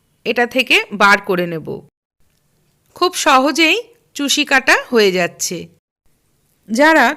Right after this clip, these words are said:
কাজে খুব ব্যস্ত থাকেন আর পিঠেপুলি বানানোর সময় খুব কম থাকে, তাদের জন্য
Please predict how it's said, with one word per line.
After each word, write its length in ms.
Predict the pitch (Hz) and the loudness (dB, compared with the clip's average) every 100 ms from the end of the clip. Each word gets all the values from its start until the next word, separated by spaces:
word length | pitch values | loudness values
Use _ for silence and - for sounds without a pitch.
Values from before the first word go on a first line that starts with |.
| - | 0
কাজে 240 | 202 208 | 0 2
খুব 200 | 277 330 247 | -2 -4 0
ব্যস্ত 320 | 233 214 247 285 | 2 0 -2 -2
থাকেন 300 | 311 302 247 262 - | -2 0 -2 -2 -2
আর 80 | 196 | -4
পিঠেপুলি 500 | - 220 240 240 254 | -6 -6 -6 -4 -4
বানানোর 480 | 247 202 202 226 262 247 | -2 0 0 0 -2 -4
সময় 300 | 220 214 226 | -4 -2 -2
খুব 220 | 254 - 269 240 | -2 -6 -6 -2
কম 140 | 220 233 | -2 -2
থাকে, 300 | 277 269 240 330 | -4 -4 -4 -2
তাদের 300 | - 180 202 202 | 0 0 0 -4
জন্য 240 | 247 247 | -2 -2